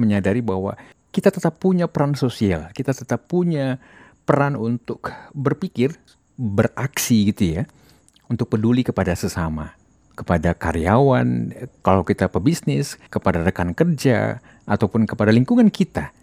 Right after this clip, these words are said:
di mana kita berada.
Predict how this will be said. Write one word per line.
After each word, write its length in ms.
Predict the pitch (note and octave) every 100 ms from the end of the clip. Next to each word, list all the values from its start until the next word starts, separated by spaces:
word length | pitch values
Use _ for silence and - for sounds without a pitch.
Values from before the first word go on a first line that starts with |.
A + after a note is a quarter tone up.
| _
di 560 | G#2+ F2+ F2 F2+ F#2 - -
mana 560 | F#2+ D#2+ D#2+ E2 E2 F#2+
kita 580 | - - D#2 D2+ - - _ -
berada. 640 | F#2 D2+ C#2 - -